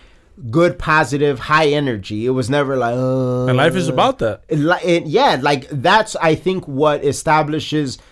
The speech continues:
Speaker 1: a person's enthusiasm for life.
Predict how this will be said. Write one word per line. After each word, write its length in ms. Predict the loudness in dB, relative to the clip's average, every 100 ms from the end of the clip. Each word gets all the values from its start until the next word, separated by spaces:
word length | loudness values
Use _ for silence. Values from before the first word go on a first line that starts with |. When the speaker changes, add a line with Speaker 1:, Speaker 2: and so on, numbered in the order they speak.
| _ -8
Speaker 1:
a 100 | -6
person's 720 | 0 0 0 -2 -2 -2 -6 _ _ _ _ _
enthusiasm 1040 | -4 -4 0 0 0 0 0 0 -2 -4 -6
for 260 | -4 -2
life. 460 | -2 -4 -10 -16 -20